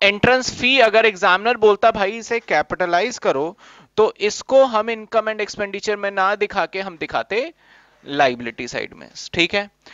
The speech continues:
अगर होता लाइफ मेंबरशिप फी तो क्वेश्चन में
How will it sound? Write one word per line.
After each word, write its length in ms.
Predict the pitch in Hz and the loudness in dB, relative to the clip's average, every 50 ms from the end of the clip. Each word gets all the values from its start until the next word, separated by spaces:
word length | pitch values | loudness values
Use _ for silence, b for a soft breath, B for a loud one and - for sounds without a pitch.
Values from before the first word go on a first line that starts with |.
| B B B B | B B B B
अगर 320 | - 151 175 190 233 247 247 | 2 2 4 4 2 2 2
होता 320 | 233 226 - - 247 240 233 | 2 0 2 2 2 0 0
लाइफ 460 | 214 170 160 175 208 233 247 220 202 | 2 2 2 2 2 0 -4 -6 -8
मेंबरशिप 560 | 214 208 - 202 208 226 233 226 - 226 214 | -6 -6 -6 -2 0 -2 -2 -2 -2 -8 -10
फी 200 | - 87 - 160 123 92 - _ _ _ b b b b b b b b | -10 -10 -12 -10 -10 -12 -16 _ _ _ b b b b b b b b
तो 80 | 202 208 | 2 4
क्वेश्चन 380 | - 220 208 208 - 233 214 | 6 4 4 4 2 0 -2
में 160 | 214 208 214 | 0 0 -2